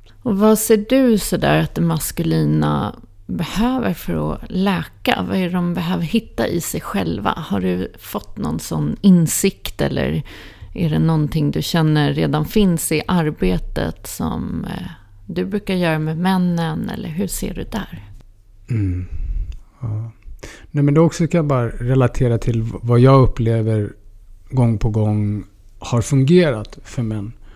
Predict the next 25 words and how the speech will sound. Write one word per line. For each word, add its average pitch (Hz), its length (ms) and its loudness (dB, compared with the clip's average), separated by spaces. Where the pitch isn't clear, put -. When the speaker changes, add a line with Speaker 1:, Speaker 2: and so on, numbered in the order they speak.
Speaker 2:
Eh, 107 200 -4
och - 220 -8
som 127 160 4
jag 113 180 4
också, - 240 -2
liksom, 113 280 -2
så 127 100 -4
ofta 117 220 -4
så 113 120 -2
här 107 60 0
guidar 135 580 6
män 110 380 2
i, 104 140 -6
in 110 220 -4
i, 107 360 -6
eh, 110 160 -6
är 117 300 4
att 110 160 0
få - 180 -4
en 110 140 0
djupare 113 420 -2
relation 110 480 -2
till 113 140 -6
naturen. 107 500 -4
Ehm, 101 880 0